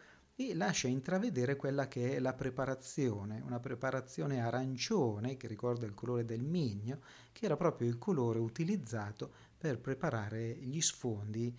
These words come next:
delle tavole su cui poi i pittori andavano a dipingere. Nella predella del Politico di Pisa, eh, Masaccio dipinge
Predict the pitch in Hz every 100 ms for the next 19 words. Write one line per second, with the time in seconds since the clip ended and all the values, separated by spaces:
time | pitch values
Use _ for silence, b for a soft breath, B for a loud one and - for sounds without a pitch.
0 | B B - 127 151 196 104 113 120 127
1 | - 127 143 - 113 110 113 - 117 -
2 | 180 - 107 101 107 - 120 113 107 107
3 | 113 117 117 110 110 67 - - - _
4 | - _ _ _ - _ _ - B B
5 | B B _ 160 160 123 113 123 143 139
6 | 110 107 101 120 127 120 123 117 151 123
7 | 117 127 170 220 214 226 226 - - 131
8 | 117 110 107 107 117 165 143 104 120 -
9 | 165 190 190 202 120 107 110 127 131